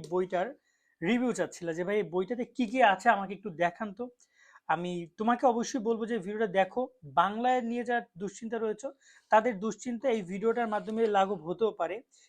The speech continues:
এই বইটাতে এমন কিছু রয়েছে যেটা তোমাকে হয়তো ভালো লাগতে পারে। এই বইটার ভালো দিক, খারাপ দিক আমরা আজকে তুলে ধরবো, মানে তোমাদের নাহিদ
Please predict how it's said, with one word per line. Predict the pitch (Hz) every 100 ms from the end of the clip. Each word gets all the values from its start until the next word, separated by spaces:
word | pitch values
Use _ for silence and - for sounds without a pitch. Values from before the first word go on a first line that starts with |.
| _
এই | 208
বইটাতে | 196 240 247 254
এমন | 262 226 247
কিছু | 262 -
রয়েছে | 247 247 233
যেটা | 240
তোমাকে | 233 226 226 226
হয়তো | 220 220
ভালো | 185 202
লাগতে | 202 196 208
পারে। | 208 254 _ _ _ _ _
এই | 220
বইটার | 233 269 277
ভালো | 190 185 214
দিক, | 240 269 269
খারাপ | - 214 202
দিক | 226 226
আমরা | 214 202
আজকে | 185 214
তুলে | 214 202
ধরবো, | 196 180 233 269 _ -
মানে | 175 185
তোমাদের | 190 196 196 180
নাহিদ | 160 175 240